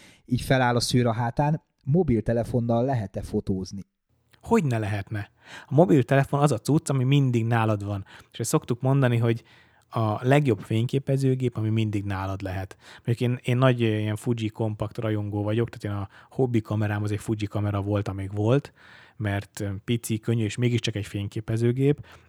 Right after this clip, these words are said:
Speaker 2: Én személy szerint nem nagyon szeretek mobillal fényképezni, de ez, ez csak az én személyes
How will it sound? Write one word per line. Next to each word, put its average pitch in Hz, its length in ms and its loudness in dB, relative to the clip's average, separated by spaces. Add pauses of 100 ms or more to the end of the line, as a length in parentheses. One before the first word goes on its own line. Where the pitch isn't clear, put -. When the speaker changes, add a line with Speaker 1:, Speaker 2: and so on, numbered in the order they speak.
(160)
Speaker 2:
Én 160 200 2
személy 139 340 0
szerint 123 400 2
nem 143 220 4
nagyon 110 380 0
szeretek 110 360 -8
mobillal 98 480 -6
fényképezni, 110 760 -6
de 180 100 -2
ez, 156 300 -2
ez 139 120 -2
csak - 160 -4
az 143 80 4
én 139 180 2
személyes 107 680 -4